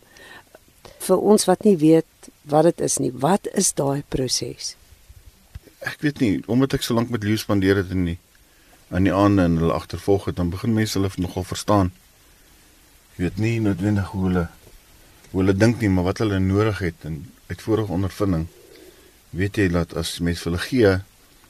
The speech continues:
Speaker 2: dit wat hulle nodig het, dan, dan sien jy net hoe val alles in plek. En dis 'n ongelooflike proses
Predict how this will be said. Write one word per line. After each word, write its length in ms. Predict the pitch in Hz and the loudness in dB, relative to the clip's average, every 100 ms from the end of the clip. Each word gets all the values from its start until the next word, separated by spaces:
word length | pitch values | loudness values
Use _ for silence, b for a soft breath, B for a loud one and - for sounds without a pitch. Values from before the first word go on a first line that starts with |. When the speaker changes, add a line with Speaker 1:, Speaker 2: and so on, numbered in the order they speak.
| _ | _
Speaker 2:
dit 220 | 95 87 90 | -8 -6 -6
wat 100 | 90 | -2
hulle 140 | 90 | 0
nodig 300 | 90 95 95 | 2 2 0
het, 80 | 85 | 0
dan, 160 | 87 92 - - - | 0 -2 -6 -14 -6
dan 160 | 90 - | -4 0
sien 160 | 131 | 2
jy 140 | 123 120 | 4 2
net 160 | 123 | 0
hoe 80 | 101 - | -2 -2
val 160 | 101 87 | -2 0
alles 240 | 92 82 | -2 -2
in 100 | 82 | -6
plek. 320 | - 76 - - _ _ _ b b b b | -4 -6 -8 -20 _ _ _ b b b b
En 80 | 87 | -6
dis 80 | 85 | -2
'n 80 | |
ongelooflike 480 | 98 110 110 110 95 | 0 2 2 0 -6
proses 420 | 87 98 - 98 | -4 -4 -2 -6